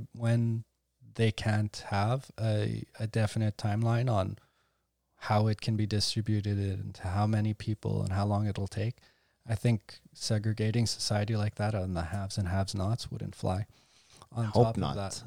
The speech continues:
Speaker 2: I'm
Speaker 1: I
Speaker 2: just
Speaker 1: hope
Speaker 2: worried.
Speaker 1: not.
Speaker 2: I, I, I worry about the world we enter.
Speaker 1: Yeah.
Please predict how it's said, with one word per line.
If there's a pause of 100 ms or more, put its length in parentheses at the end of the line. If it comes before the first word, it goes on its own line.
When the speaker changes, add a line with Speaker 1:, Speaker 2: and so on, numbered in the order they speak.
(120)
Speaker 2:
I'm
Speaker 1:
I
Speaker 2:
just
Speaker 1:
hope
Speaker 2:
worried.
Speaker 1:
not.
Speaker 2:
I,
I,
I
worry
about
the
world
we
enter.
Speaker 1:
Yeah.